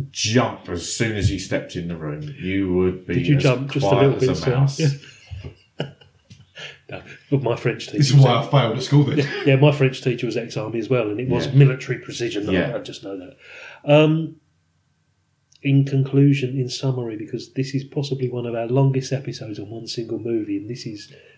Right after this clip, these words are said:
Speaker 2: fantastic conversation, guys. There's no dispute how much we love this film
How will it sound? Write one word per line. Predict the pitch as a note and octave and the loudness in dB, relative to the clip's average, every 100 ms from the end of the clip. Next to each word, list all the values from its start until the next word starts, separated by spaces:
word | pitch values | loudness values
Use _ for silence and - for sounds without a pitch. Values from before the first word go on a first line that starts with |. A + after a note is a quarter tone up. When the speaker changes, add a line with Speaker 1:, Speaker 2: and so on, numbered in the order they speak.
| _ | _
Speaker 2:
fantastic | - B2 G#2+ G#2 - C3+ - A#2 - | -8 -4 -4 -6 -6 -6 -8 -14 -14
conversation, | G#2+ G2+ F#2 G#2 G#2+ - G#2 | -14 -14 -14 -12 -12 -14 -16
guys. | G2 G2+ G2+ - _ _ _ _ _ _ _ _ _ _ _ _ _ _ _ _ _ _ _ C3 | -16 -16 -16 -20 _ _ _ _ _ _ _ _ _ _ _ _ _ _ _ _ _ _ _ 2
There's | C#3+ C3+ | 4 4
no | D3+ C#3 | 6 6
dispute | C#3 - - A#2 A2+ - _ | 4 -2 -4 -4 -4 -12 _
how | - C3 A#2 | -8 -2 -2
much | A2 A#2 - | -2 -8 -8
we | G#2 | -8
love | G2 F#2 - | -8 -10 -12
this | G2 | -14
film | - G2 | -14 -20